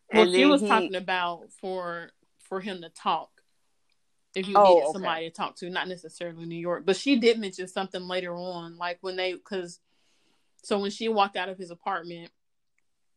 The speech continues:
Speaker 1: um, and she said that, um, Devon had came out after her and was like, "Well, can we, can we go somewhere and talk now?" So when they were at the restaurant and they were talking about Nate and Elena, um,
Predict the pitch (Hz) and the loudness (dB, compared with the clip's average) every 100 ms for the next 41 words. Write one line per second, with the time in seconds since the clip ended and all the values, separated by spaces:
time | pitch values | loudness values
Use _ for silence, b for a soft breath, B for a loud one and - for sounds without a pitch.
0 | _ _ - 185 180 170 175 175 _ _ | _ _ -16 -12 -10 -12 -14 -18 _ _
1 | _ 180 175 190 - 190 190 170 170 180 | _ -10 -6 -8 -2 -2 0 -4 -4 -6
2 | - _ _ _ _ _ _ - 175 170 | -16 _ _ _ _ _ _ -8 -8 -8
3 | 175 - 185 175 190 185 196 - 202 180 | -12 -10 -6 2 6 6 4 -2 -8 -8
4 | 180 - 185 - 175 175 170 170 175 170 | -8 -8 -8 -10 -10 -10 -12 -10 -10 -10
5 | 180 202 185 180 170 - 208 190 190 175 | -14 -12 -12 -12 -14 -12 -8 -6 -4 -6
6 | 175 180 170 170 190 - 175 175 165 170 | -8 -12 -14 -8 -6 -6 -8 -8 -10 -16
7 | _ _ _ _ _ _ _ - - 214 | _ _ _ _ _ _ _ -20 -4 -2
8 | 190 190 190 190 185 185 185 190 - 175 | -2 -2 -2 -2 -4 -6 -6 -6 -10 -12
9 | 170 175 175 175 180 175 180 180 180 175 | -10 -12 -12 -10 -10 -10 -10 -10 -14 -12
10 | 170 170 175 180 175 - 175 170 170 180 | -12 -12 -10 -12 -12 -12 -12 -10 -6 -6
11 | 185 170 170 - _ _ _ _ _ _ | -6 -8 -12 -18 _ _ _ _ _ _
12 | _ _ _ - 180 180 170 165 170 | _ _ _ -6 -4 -4 -6 -8 -10